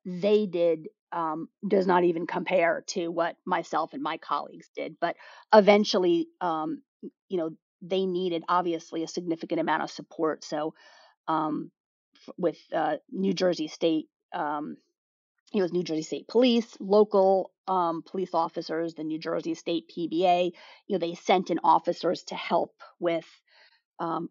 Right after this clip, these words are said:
a lot of, of, um, you know, just anything that really needed to be done. <laughs> And some of it was feeding, some of it was bringing down, you know, uh, gas for the generators that we had to run at night. You know, you were just doing whatever needed to be done. And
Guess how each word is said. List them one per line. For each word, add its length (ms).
a 60
lot 260
of, 320
of, 300
um, 400
you 120
know, 160
just 280
anything 340
that 100
really 240
needed 300
to 60
be 140
done. 420
<laughs> 160
And 180
some 120
of 100
it 100
was 220
feeding, 400
some 140
of 100
it 80
was 160
bringing 360
down, 500
you 160
know, 220
uh, 280
gas 380
for 140
the 100
generators 720
that 120
we 80
had 200
to 80
run 220
at 120
night. 320
You 100
know, 60
you 180
were 100
just 280
doing 340
whatever 500
needed 380
to 80
be 200
done. 400
And 360